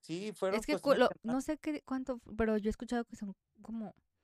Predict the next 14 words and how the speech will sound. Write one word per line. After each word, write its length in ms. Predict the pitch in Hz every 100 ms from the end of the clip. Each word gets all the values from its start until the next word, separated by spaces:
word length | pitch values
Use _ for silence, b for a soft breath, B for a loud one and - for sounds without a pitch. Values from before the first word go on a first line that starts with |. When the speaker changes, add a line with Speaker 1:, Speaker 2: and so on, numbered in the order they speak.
| _ _ _ _ _ _ _ _
Speaker 2:
treinta 360 | 185 180 180
y 40 | 160
algo 240 | 151 185
días, 320 | 190 175 156 170
o 40 |
sea, 140 | 160
fueron 200 | 160 185
como 140 | 190 185
treinta 240 | 170 180
y 40 | -
ocho 180 | - -
días, 140 | -
algo 140 | _ 190
así. 180 | _